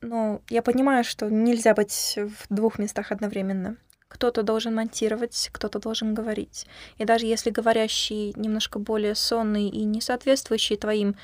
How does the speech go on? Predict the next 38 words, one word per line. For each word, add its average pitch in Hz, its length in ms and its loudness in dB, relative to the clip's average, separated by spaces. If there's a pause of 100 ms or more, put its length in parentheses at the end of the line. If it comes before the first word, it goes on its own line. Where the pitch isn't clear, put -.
(320)
да, 196 260 2
в-, - 80 -14
там, 185 200 -2
вкусовым, 208 460 -2
стилевым 208 440 -2
ожиданиям, 214 560 0
это 196 160 -4
не 202 120 0
значит, 220 340 -4
что - 360 -4
работа 208 340 -4
выполнена 202 440 -2
плохо. 214 420 -4 (340)
Люди 208 220 -2
все - 140 -2
разные, 233 500 2
и 196 180 -4
в - 100 -8
команде 226 400 -2
нужно 202 340 -2
иметь 202 280 -2 (380)
много 220 320 4
терпения 226 720 -2
и 202 100 -6
даже 202 220 -2
толерантности, 202 840 -2
чтобы 196 420 -6 (300)
со - 120 -14
всеми 202 220 -6
обходиться 202 440 -6
достойно. 196 480 -6 (120)
Это 226 280 -2
иногда 226 440 0
тяжело, 220 520 0 (240)
но 208 360 -4
этому 240 300 -4
нужно 208 260 0
учиться. 214 480 -6